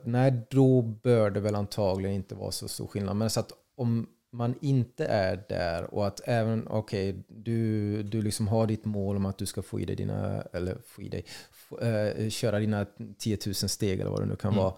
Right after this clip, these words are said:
Speaker 2: mm.
Speaker 1: Antagligen, framförallt om du då faktiskt är lite bakis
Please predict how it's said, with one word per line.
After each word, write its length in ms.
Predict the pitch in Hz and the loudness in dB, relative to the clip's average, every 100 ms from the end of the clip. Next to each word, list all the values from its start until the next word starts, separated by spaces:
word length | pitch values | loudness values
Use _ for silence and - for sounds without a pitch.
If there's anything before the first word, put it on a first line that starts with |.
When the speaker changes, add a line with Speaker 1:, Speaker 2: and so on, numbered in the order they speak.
| - | -6
Speaker 2:
mm. 120 | 113 - _ _ _ _ _ _ _ _ _ _ _ _ _ | -10 -10 _ _ _ _ _ _ _ _ _ _ _ _ _
Speaker 1:
Antagligen, 1120 | 113 107 104 - - 165 160 135 113 101 104 98 | 0 0 0 -2 4 8 8 8 4 2 -2 -2
framförallt 360 | - 107 123 131 | -2 2 2 2
om 120 | 127 | 2
du 60 | 113 | 2
då 180 | 101 101 | 0 -2
faktiskt 300 | 95 - 131 | -6 -4 4
är 120 | 139 | 6
lite 200 | 117 104 | 4 2
bakis 580 | 98 92 - 95 95 | 2 2 0 -4 -4